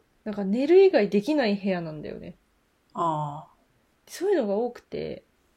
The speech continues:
Speaker 1: 厳しいな。あとは大体狭くなるな、部屋が。
Speaker 2: そっか。
Speaker 1: うん。
Speaker 2: いい部屋が見つかるといいね。
Speaker 1: でももうね、締め切りが近いからね。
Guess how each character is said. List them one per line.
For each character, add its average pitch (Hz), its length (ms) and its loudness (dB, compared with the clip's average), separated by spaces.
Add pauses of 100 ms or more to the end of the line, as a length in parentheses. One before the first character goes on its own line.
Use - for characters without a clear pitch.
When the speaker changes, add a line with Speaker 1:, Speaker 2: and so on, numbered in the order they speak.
Speaker 1:
厳 190 240 -6
し 202 200 -6
い 190 40 -4
な。 185 500 -6 (320)
あ 180 160 -12
と - 140 -10
は 196 80 -4
大 202 200 -6
体 294 160 2
狭 285 300 -6
く 311 140 -8
な 247 140 -6
る 226 100 -6
な、 214 240 -4
部 226 80 -12
屋 202 240 -8
が。 190 220 -10 (600)
Speaker 2:
そ - 220 -6
っ - 80 -12 (240)
か。 175 600 -14 (880)
Speaker 1:
う 202 60 -2
ん。 180 580 -4 (640)
Speaker 2:
い 233 180 4
い 202 80 -2
部 202 60 2
屋 170 120 2
が 165 140 -4
見 165 120 -6
つ - 120 -12
か 196 120 -4
る 202 100 -4
と 170 140 -6
い 151 140 -4
い 147 40 -8
ね。 143 320 -12 (420)
Speaker 1:
で 185 80 -6
も 180 100 0
も 180 220 0
う 175 40 -6
ね、 170 360 -8
締 - 180 -4
め 220 120 0
切 240 140 -4
り 226 120 0
が 220 100 2
近 - 240 -2
い 202 60 0
か 180 100 -2
ら 151 80 -4
ね。 - 280 -8